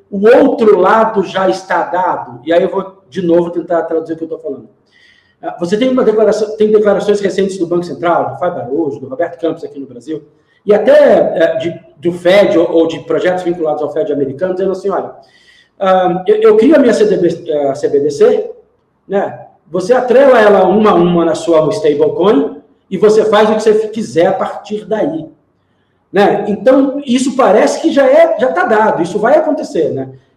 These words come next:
Então, você, vo-, né, você, você vai ter bancos, instituições financeiras e agentes,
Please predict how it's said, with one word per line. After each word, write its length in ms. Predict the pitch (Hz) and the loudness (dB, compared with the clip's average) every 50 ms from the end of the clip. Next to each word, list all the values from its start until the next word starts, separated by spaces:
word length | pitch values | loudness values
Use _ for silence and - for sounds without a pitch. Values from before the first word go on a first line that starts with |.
| _ | _
Então, 420 | - 143 - 208 220 220 214 - - | -18 -4 0 2 2 2 0 -2 -4
você, 360 | - 190 190 - - - - 147 | -4 -6 -6 -6 -12 -18 -16 -2
vo-, 260 | 160 214 - - 185 | -2 -2 -2 0 0
né, 280 | 202 214 185 - - - | 2 2 2 2 0 0
você, 260 | 165 170 170 - 214 | -2 -4 -4 -4 -6
você 280 | - - - - - 240 | -2 -2 -2 0 2 2
vai 220 | 254 247 214 - | 2 2 0 0
ter 460 | - 208 185 170 160 143 - - - - _ _ _ _ _ | 0 0 0 0 0 -2 -2 -6 -14 -18 _ _ _ _ _
bancos, 480 | 135 185 202 226 233 - 196 190 175 185 | 2 4 4 4 4 4 2 2 0 -2
instituições 420 | 190 - - - 202 196 190 - | -4 -6 -4 0 0 0 0 0
financeiras 760 | - 180 185 180 170 180 - - 180 170 165 160 165 156 135 | -2 -2 0 0 0 -2 -2 0 2 2 4 4 2 0 0
e 60 | 160 160 | 0 0
agentes, 800 | 147 139 - 175 208 233 208 170 - - - 113 - _ _ | 0 0 0 0 0 0 -2 -4 -6 -10 -14 -18 -20 _ _